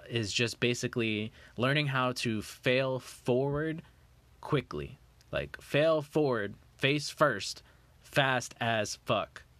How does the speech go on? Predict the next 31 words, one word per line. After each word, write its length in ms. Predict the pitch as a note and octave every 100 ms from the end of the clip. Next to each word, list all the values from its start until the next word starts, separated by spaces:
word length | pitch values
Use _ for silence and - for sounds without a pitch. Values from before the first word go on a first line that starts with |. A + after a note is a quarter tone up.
| - C#3 -
<laughs> 500 | - - _ - -
I 100 | B2+
know 160 | D3+
that's 160 | D3 D3+
a 40 |
lot 220 | D#3+ C#3+ C3+
of 60 | A#2+ C3+ A2+
Fs, 100 | -
but, 360 | B2 G#2 F2+ - - - -
like, 180 | A2 A2
think 200 | C#3 C#3+
about 300 | G#2+ F#2+ F2+
it. 120 | F2 - -
So 180 | - D3
many 160 | D#3+
times 380 | D3+ D3 D3+ D3+
we 80 | C3
get 180 | C3 B2+
caught 240 | - A#2+
up 180 | B2+ B2
in, 120 | A#2+
like, 220 | A2+ A2+ - - -
making 380 | A#2 B2+ C3 B2
sure 280 | - B2 B2
that 180 | A2
everything 440 | F#2 A2+ A#2+ A#2+ A2
is 120 | F#2+
perfect 540 | - - A2 - G#2
all 220 | - G2+ G#2+
the 100 | A2
time. 500 | - G2 A2 A#2+